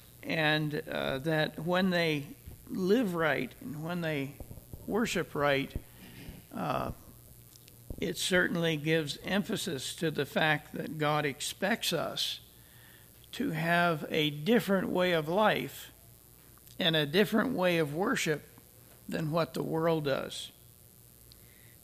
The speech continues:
Beloved, this is the prophet-, prophetic promise of the new covenant in Christ Jesus our Lord, that we have been given by Jehovah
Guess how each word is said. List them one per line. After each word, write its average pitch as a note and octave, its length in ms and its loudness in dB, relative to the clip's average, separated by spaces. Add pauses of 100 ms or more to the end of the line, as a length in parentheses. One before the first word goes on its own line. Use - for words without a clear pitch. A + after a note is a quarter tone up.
(120)
Beloved, G3 540 4
this G3+ 220 4
is E3+ 260 -2
the D#3 180 -4
prophet-, - 720 -2
prophetic G#3 640 -2
promise G3 500 2
of - 260 -4
the D#3+ 120 -2
new F3+ 180 2
covenant D3+ 560 0
in C#3+ 180 -2
Christ D#3+ 560 0
Jesus D#3+ 540 -4
our D3+ 220 2
Lord, D#3 460 0 (840)
that D#3 220 -2
we G3+ 300 6
have F#3+ 280 8
been E3 300 4
given G3 420 6
by D#3 480 2 (480)
Jehovah D#3+ 720 4